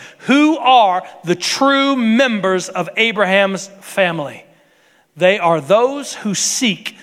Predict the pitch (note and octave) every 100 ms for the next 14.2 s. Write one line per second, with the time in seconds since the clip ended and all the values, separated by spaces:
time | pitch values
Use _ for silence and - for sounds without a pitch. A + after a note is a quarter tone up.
0 | - _ D#3+ F3+ C#4+ C#4+ B3+ F#3+ - D#3+
1 | - E3 - - - - _ F#3 G3+ A3
2 | F#3+ D#3 C#3 A#2+ B2+ G3 A#3 A3+ G3 -
3 | F#3+ D#3 C#3 C3+ - - - - D#3+ C#3
4 | B2 B2 F3 D#3+ - - A2+ - - _
5 | E3 G#3+ B3+ - F#3+ - - G#3 - -
6 | G3 D3+ C#3+ G#3 G3+ F3+ C3 A2 - _
7 | _ D#3 B2+ - C#3+ C3 B2+ - B2+ A#2+
8 | - - F3 E3 - G#3+ F#3 F#3 F3 -
9 | G#3 G#3 - A#3+ G3+ D#3+ F3+ - G#3+ F#3
10 | D3+ D#3+ E3+ F#3+ E3+ - F#3 F3 D#3+ D#3+
11 | D#3+ D3+ D#3 D#3+ D3+ D3+ D3 D#3 C#3+ -
12 | D3 C#3+ _ _ _ _ _ _ _ -
13 | F#3+ F#3 - - A3+ G3+ E3+ C#3 D3 -
14 | C3 A2